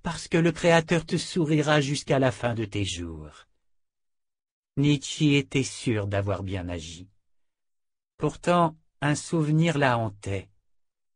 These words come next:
Cette fameuse nuit, des années plus tôt,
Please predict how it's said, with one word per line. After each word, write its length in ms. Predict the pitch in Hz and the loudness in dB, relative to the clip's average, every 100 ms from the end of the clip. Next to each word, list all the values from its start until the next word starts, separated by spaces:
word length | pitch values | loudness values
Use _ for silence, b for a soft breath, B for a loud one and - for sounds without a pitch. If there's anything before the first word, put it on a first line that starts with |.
| _ _ _ _ _ | _ _ _ _ _
Cette 280 | - 165 160 | -6 -4 -6
fameuse 480 | - 170 147 131 113 | -4 0 0 -2 -2
nuit, 320 | 120 113 113 | -4 -2 -4
des 220 | 123 139 | -4 -2
années 200 | 151 143 | -2 -2
plus 220 | 127 131 113 | -6 -8 -8
tôt, 300 | - 120 | -6 -6